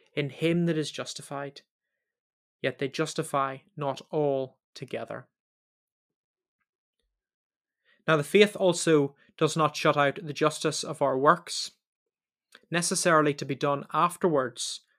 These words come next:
from our duty towards God. For we are most bounden to serve God in doing good deeds commanded by him in Holy Scripture all the days of our life. But it excludes them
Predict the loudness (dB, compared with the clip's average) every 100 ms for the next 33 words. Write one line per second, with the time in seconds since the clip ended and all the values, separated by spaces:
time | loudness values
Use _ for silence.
0 | _ -4 0 -2 -2 -4 -4 -8 -6 -4
1 | -4 -6 -8 -8 -10 -12 -20 _ _ _
2 | _ _ _ _ -20 _ -2 2 4 2
3 | 4 4 4 2 _ -4 2 2 0 -10
4 | -6 -2 0 0 -2 -2 -4 0 4 2
5 | 2 -4 -4 -6 -10 _ _ _ -6 -2
6 | -2 -2 0 -2 0 -2 -2 -4 -10 -8
7 | -4 -4 -6 -8 -8 -6 -8 -10 -8 -6
8 | -4 -6 -8 -10 -8 -8 -10 _ _ -2
9 | 2 4 2 0 0 0 -2 -2 -2 -4
10 | -8 -20 -20 _ _ _ _ _ _ _
11 | _ _ _ _ _ -8 -4 -4 -6 -6
12 | -8 0 0 0 -2 -6 -6 -10